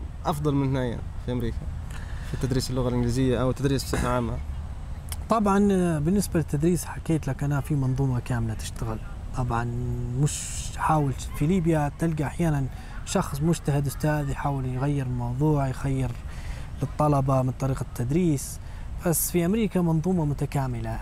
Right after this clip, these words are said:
Speaker 2: تخش للمنظومة أنت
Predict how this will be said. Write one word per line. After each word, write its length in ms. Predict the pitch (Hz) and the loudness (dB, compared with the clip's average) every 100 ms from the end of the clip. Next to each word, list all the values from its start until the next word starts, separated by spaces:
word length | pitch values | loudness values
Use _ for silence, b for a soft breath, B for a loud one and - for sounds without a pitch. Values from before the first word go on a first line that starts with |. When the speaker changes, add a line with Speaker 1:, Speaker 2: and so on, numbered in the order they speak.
| - - - - | -8 -8 -6 -4
Speaker 2:
تخش 480 | - 208 - - | 0 0 -2 -2
للمنظومة 800 | 175 165 156 151 208 220 208 202 - - - - | 2 4 4 4 4 4 4 2 -2 -10 -12 0
أنت 320 | 185 - 156 | 0 2 -2